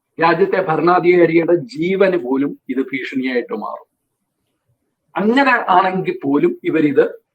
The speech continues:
നടപ്പിലാക്കാൻ ശ്രമിക്കും. ഇതാണ് യു-, യു എസിന്റെ സി ഐ എയുടെ പ്ലേ ബുക്കിലുള്ള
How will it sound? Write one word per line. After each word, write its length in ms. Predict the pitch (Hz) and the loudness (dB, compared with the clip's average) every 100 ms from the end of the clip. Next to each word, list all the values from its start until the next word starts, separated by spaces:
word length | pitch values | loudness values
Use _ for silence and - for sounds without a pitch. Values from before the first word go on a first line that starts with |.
| - | -4
നടപ്പിലാക്കാൻ 600 | 151 180 190 143 135 156 | -2 0 0 0 0 -6
ശ്രമിക്കും. 500 | - 123 113 - - _ _ _ - | -6 -10 -10 -12 -18 _ _ _ -8
ഇതാണ് 500 | 202 220 202 214 170 | -2 0 0 -2 0
യു-, 300 | - - 349 - _ 143 | 0 0 -4 -10 _ 2
യു 220 | 165 185 | 6 8
എസിന്റെ 520 | 208 - 190 170 - - | 6 2 -2 -2 -4 -8
സി 140 | - 165 | -10 0
ഐ 340 | 180 202 196 | 4 4 4
എയുടെ 440 | 180 147 139 165 - - | 4 2 2 -4 -8 -4
പ്ലേ 240 | 147 156 | 0 2
ബുക്കിലുള്ള 760 | 165 160 - 135 127 127 - | 2 0 0 -6 -4 -6 -6